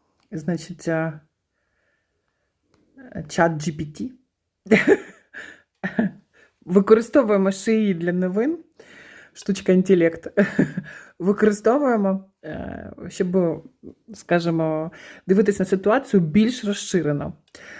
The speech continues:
А польська модель оподаткування, значить, вона має декілька, е, як у нас перша, друга група, третя, да, у них також є декілька направлень. Вони по-іншому називаються. Перша, сімнадцять відсотків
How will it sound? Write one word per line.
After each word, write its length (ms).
А 240
польська 400
модель 300
оподаткування, 920
значить, 340
вона 220
має 300
декілька, 760
е, 360
як 220
у 20
нас 220
перша, 280
друга 380
група, 360
третя, 400
да, 160
у 100
них 160
також 380
є 60
декілька 420
направлень. 540
Вони 180
по-іншому 520
називаються. 580
Перша, 580
сімнадцять 640
відсотків 540